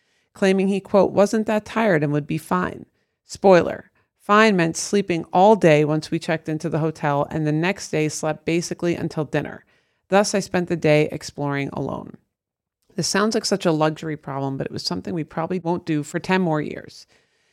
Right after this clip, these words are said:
He says I don't get to police his experience slash screen time, and he dealt with the consequences. I kind of agree, but I still felt like not even trying to sleep was a bit selfish since he knows he functions so terribly with little sleep.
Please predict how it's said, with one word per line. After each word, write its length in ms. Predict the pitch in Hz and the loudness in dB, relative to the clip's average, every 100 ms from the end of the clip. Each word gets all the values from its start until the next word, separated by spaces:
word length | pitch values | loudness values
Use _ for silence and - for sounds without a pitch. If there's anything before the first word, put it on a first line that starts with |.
| _ | _
He 140 | - 185 | -10 -2
says 320 | 220 220 214 - | 4 4 4 -2
I 140 | 156 | 0
don't 180 | 180 202 | 2 2
get 160 | 196 190 | 0 -2
to 100 | 165 | -8
police 420 | - 175 196 - | -8 -4 -4 -4
his 160 | 170 - | -8 -8
experience 760 | 165 - - 180 143 147 170 | -14 -10 -2 0 0 -2 -2
slash 320 | - - 151 - | -4 -4 -4 -6
screen 380 | - 190 190 | -8 -2 -2
time, 380 | 185 139 135 139 | -2 -6 -6 -4
and 80 | 147 | -4
he 100 | 147 | -4
dealt 360 | - 156 190 - | 0 0 0 -2
with 100 | - | -8
the 80 | |
consequences. 880 | 180 151 139 - - - - - - _ _ _ _ _ | -4 -4 -4 -8 -12 -12 -14 -16 -20 _ _ _ _ _
I 80 | 170 | -12
kind 280 | - 240 285 | -4 -2 0
of 80 | 247 | -2
agree, 320 | - 151 151 | 0 0 2
but 120 | 156 | 0
I 80 | 151 | -2
still 300 | - - 233 | -2 -2 -2
felt 260 | - 185 - | 0 0 0
like 160 | 156 | -4
not 200 | 165 170 | -2 -2
even 180 | 190 175 | -2 -4
trying 240 | - 180 | -2 -2
to 60 | 156 | -2
sleep 400 | - - 165 - _ | -6 -6 -8 -8 _
was 240 | 160 160 | -6 -4
a 60 | 151 | -4
bit 260 | 147 - - | -4 -6 -6
selfish 580 | - 190 107 - - | -2 -2 0 -4 -6
since 260 | - 156 - | -8 -12 -6
he 100 | 165 | -4
knows 440 | 160 190 180 151 | 0 2 2 0
he 120 | - 156 | -6 -8
functions 500 | - 165 - 156 - | -8 -8 -8 -10 -6
so 240 | - 202 | -6 -6
terribly 560 | - - 185 185 147 147 | -8 -6 -6 -2 -2 -2
with 160 | 151 | -4
little 180 | 143 147 | -8 -8
sleep. 440 | - - - - | -8 -8 -8 -10